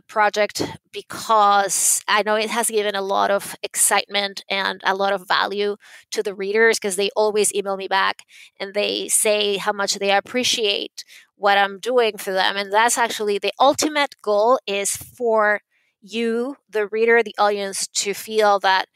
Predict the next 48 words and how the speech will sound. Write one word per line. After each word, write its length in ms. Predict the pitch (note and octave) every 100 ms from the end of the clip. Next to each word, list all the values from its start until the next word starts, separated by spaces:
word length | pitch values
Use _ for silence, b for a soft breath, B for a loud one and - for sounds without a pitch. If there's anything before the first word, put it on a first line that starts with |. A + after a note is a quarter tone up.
| b b
they 120 | - G#3
are 120 | G3+
learning 500 | G#3+ B3 B3+ B3 A#3+
something, 360 | A#3+ A3 A3
they 120 | G#3 F#3+
are 160 | F#3+
being 260 | G3 F#3+ F#3+
entertained, 760 | F#3+ F#3+ - - B3+ A#3+ A#3 G#3+
they 160 | G#3
are 100 | G3+
being 200 | G3+ G3+
cultivated, 600 | G3+ C4 C4 C4 G#3+ G3+ -
and 160 | A#3+ A#3+
that 140 | -
there 120 | C#4+
is 140 | D#4 -
value 380 | C#4 D#4+ D#4
and 120 | G#3 G#3
practical 460 | B3+ C4 D4 C4
things 260 | A#3 B3+ A#3
that 140 | A#3+
they 80 | C4
can 160 | - G#3
apply 300 | G#3 A3 A3
to 140 | -
their 160 | G3+ G3+
lives. 280 | F#3+ F#3+ -
I 80 | G#3+
like 280 | G#3+ A3+ A#3
the 100 | B3
idea 340 | A#3 A3 G#3+ G3+
of 240 | G3 G3+ - B B B B
giving 300 | - B3 C#4
people 560 | B3+ C4+ - B3+ B3 A#3+ - _ _ _
all 220 | A#3+ B3+
these 220 | A#3 G#3+
tools 480 | - C#4 B3+ G#3+ G3+
that 160 | G3 F#3+
actually 320 | G3 G3+ G#3+
have 160 | G3+ G3
a 60 | G3
practical, 560 | G3+ - - F#3+ F#3+ - _ _ -
you 140 | B3+ A#3+
know, 200 | G3 F#3+ -
that 200 | A3 F#3
they 60 | -
can 160 | A#3
have 540 | G#3 - C4+ B3+ G#3